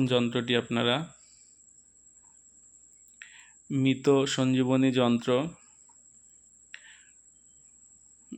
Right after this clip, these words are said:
এই যন্ত্রটি যদি আপনারা ধারণ করতে পারেন, তাহলে মৃত্যু ভয় আপনাদের কেটে যাবে এবং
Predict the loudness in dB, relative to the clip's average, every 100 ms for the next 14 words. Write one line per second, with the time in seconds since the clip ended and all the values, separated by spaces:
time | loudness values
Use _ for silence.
0 | _ _ _ _ _ _ _ _ -20 -20
1 | -20 -4 -2 2 2 2 0 -2 -2 -2
2 | -2 2 0 0 -2 0 -2 -2 -2 0
3 | -2 -4 -4 -8 -4 -2 0 -2 -4 -10
4 | _ _ _ _ _ -20 -20 _ _ _
5 | _ _ -2 0 0 0 -2 -2 -4 -4
6 | 0 2 2 0 -4 -2 -6 -4 -4 2
7 | 2 2 0 -2 -8 -20 -20 -20 -20 -20
8 | -20 _ _ _ _ _ -20 _ -20 -20
9 | -20 -20 -20 -20 _ _ -4 0